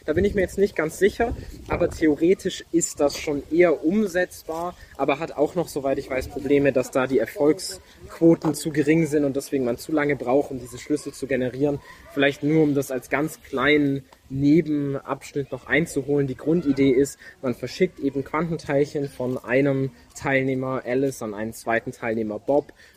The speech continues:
und nutzt dann eben gerade diese Überlagerung und diese Zufälligkeit bei der Bestimmung der Messung, je nach Messbasis aus, um Informationen zu übertragen, meistens mit dem klassischen Kanal.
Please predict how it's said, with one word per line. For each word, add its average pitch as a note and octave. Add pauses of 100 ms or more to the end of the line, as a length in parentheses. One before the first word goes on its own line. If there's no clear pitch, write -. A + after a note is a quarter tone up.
und B2+
nutzt C#3+
dann B2+
eben A#2+
gerade B2
diese A#2+
Überlagerung C3
und A#2
diese A2+
Zufälligkeit C3
bei A#2+
der A#2
Bestimmung B2
der G2+
Messung, D#3+ (240)
je B2+
nach A2+
Messbasis B2+
aus, A2
um A2+
Informationen A#2+
zu -
übertragen, C3+ (260)
meistens B2+
mit -
dem B2
klassischen -
Kanal. D3